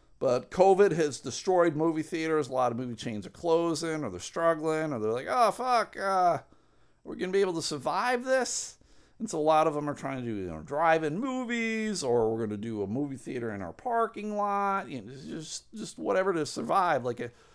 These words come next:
Celebration Cinema also was doing, like, "Come get our popcorn. You can get our popcorn if you miss movie popcorn." And I'm like, "I like movie popcorn, but not at the price that you fucking charge for it."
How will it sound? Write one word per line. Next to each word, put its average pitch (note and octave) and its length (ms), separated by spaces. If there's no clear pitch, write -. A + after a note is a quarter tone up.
Celebration F3+ 600
Cinema E3+ 300
also D#3+ 240
was D3 140
doing, D#3+ 180
like, D#3 160
"Come B3+ 260
get C4+ 140
our A3+ 140
popcorn. G3+ 880
You E3 160
can F#3 180
get A#3 200
our A#3+ 140
popcorn E3+ 840
if - 160
you G#3+ 160
miss A3 340
movie G#3 360
popcorn." E3+ 720
And C#3+ 120
I'm D#3+ 80
like, D#3+ 220
"I - 60
like G3 280
movie D#3+ 280
popcorn, C#3+ 720
but B2 140
not D#3+ 200
at E3+ 120
the - 40
price E3+ 440
that D3 100
you C3+ 140
fucking - 420
charge E3 480
for G#2 340
it." F2+ 100